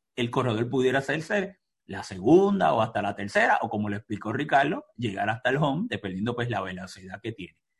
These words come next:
Por lo tanto, si la bola pica, o, o algún, el pelotero que la, que la recibe, la va a lanzar,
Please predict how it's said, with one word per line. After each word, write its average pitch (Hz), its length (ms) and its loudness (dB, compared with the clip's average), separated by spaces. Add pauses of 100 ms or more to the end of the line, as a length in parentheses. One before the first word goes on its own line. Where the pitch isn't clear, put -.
(180)
Por 120 120 -6
lo - 40 -8
tanto, 180 180 0
si 139 160 -2
la 117 100 6
bola 165 360 4
pica, 220 540 -2 (760)
o, - 160 -14
o 131 220 0
algún, 117 480 0
el 113 180 -2
pelotero 117 540 0
que 196 80 0
la, 185 240 4
que 190 100 -2
la 180 120 6
recibe, 196 680 0 (240)
la 101 300 0
va 113 240 6
a 151 40 4
lanzar, 185 600 4